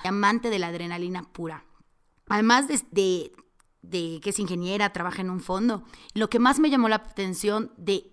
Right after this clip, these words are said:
tan interesante persona es que es paracaidista. Pero bueno, mejor ella que nos platique un poco más de su historia, de cómo llega a ser paracaidista y qué ha encontrado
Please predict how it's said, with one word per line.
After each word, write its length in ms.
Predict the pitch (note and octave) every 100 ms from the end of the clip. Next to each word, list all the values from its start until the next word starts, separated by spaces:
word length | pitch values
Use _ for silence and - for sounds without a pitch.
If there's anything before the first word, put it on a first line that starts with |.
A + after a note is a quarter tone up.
| _
tan 160 | G3
interesante 520 | G3 F#3 F#3 G3 G3 G#3+
persona 600 | F3+ D3+ G3+ C4+ B3 - - - _ -
es 200 | G3+ -
que 100 | A#3+
es 60 |
paracaidista. 840 | - F3 - D#3+ D#3+ E3 - - - _ - -
Pero 160 | F#3+ G3
bueno, 160 | G#3
mejor 280 | G#3+ F#3+ A#3+
ella 160 | C4 C4
que 100 | G#3
nos 120 | G3+
platique 360 | G3 G#3 F#3
un 80 | A3+
poco 240 | G#3+ G3+ F#3+
más 360 | F3+ G3+ -
de 120 | F#3
su 160 | F3 F#3
historia, 500 | E3+ - F#3+ G3+ G3
de 80 | F#3+
cómo 320 | - G#3+ A#3
llega 240 | G3 G3+ G3+
a 40 |
ser 180 | G3+ F#3+
paracaidista 600 | F#3 F3+ F3 F3+ G3+ G#3
y 20 |
qué 160 | - G#3+
ha 80 | A3
encontrado 760 | A3+ - F#3+ F3 F#3 F#3+ F#3